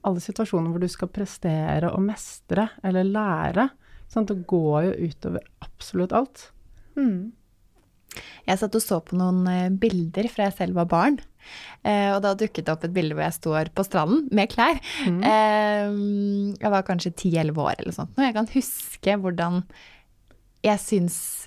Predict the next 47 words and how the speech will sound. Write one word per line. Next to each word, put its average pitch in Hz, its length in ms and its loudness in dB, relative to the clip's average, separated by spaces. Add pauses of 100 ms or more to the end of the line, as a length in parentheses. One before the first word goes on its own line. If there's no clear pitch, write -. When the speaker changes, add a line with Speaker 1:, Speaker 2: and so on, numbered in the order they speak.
Speaker 3:
hvordan 226 300 4
jeg 254 80 0
tenkte 233 260 0
på 196 140 0
kroppen 170 300 0
min 160 100 2
som 202 160 2
ti - 240 -2
elleve-åring 175 560 0
allerede. - 460 0 (100)
Speaker 1:
Mm. 165 420 -4
Speaker 3:
At, 208 220 0
«Oi, 254 260 2 (220)
nå 196 240 2
får 190 160 0
jeg 190 80 2
noen 208 160 2
sånne 196 340 2
valker 180 460 0
på 180 80 2
magen», 156 580 2
eller, 160 300 0 (400)
ikke - 140 -12
sant? 202 100 2
At 214 100 2
man 220 200 4
var 160 240 -2
bevisst 175 440 -2
på - 140 -2
det 196 140 2 (200)
da 180 240 2
også. 170 220 -2 (160)
Speaker 1:
Mm. 151 220 2 (760)
Speaker 3:
Og 220 80 2
det 233 80 6
er 220 80 0
så 240 100 0
trist - 400 0
å 233 80 2
tenke 254 320 2
på 247 140 2
at, 220 240 0
eh, 208 400 0
jeg 160 260 2
som 185 220 2
barn 180 320 4 (160)
faktisk, - 800 -4